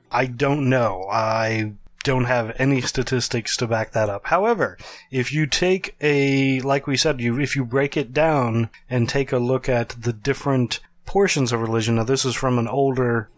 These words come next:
uh, what was this, two thousand thirteen, but it has Catholicism as one point two billion.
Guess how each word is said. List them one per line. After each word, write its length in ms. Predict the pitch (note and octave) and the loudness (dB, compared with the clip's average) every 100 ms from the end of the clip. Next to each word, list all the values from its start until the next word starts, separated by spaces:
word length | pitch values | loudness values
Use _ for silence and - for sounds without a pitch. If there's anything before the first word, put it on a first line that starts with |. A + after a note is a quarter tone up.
| - | -8
uh, 420 | A2 G#2+ G#2+ G#2+ | -4 -2 -2 -2
what 180 | A2+ A2+ | -2 -2
was 140 | A2 | -2
this, 180 | A2 - | 0 0
two 180 | - C#3 | 0 0
thousand 640 | C3+ A#2+ A2+ B2 A2+ A2 | 2 2 2 2 2 2
thirteen, 640 | B2+ B2+ C3+ C#3+ D#3 E3+ - | -2 -2 0 2 2 0 -4
but 220 | A#2+ B2+ | -2 0
it 100 | B2 | 0
has 540 | A#2 C#3 C3 B2 - - - - - B2+ - | 0 2 2 2 0 -2 -6 -16 -6 -2 2
Catholicism 880 | F3+ F#3 C3+ C3+ A#2 A#2+ A#2 A2 - | 2 2 2 2 2 2 2 0 0
as 200 | C3 A2 | 0 0
one 300 | A2+ C3+ C3+ | 0 2 2
point 360 | - C3+ A#2+ - | 2 0 0 -4
two 260 | - D3 A#2+ | -2 0 0
billion. 540 | A2 G2 F#2 - - | 0 -2 -4 -8 -16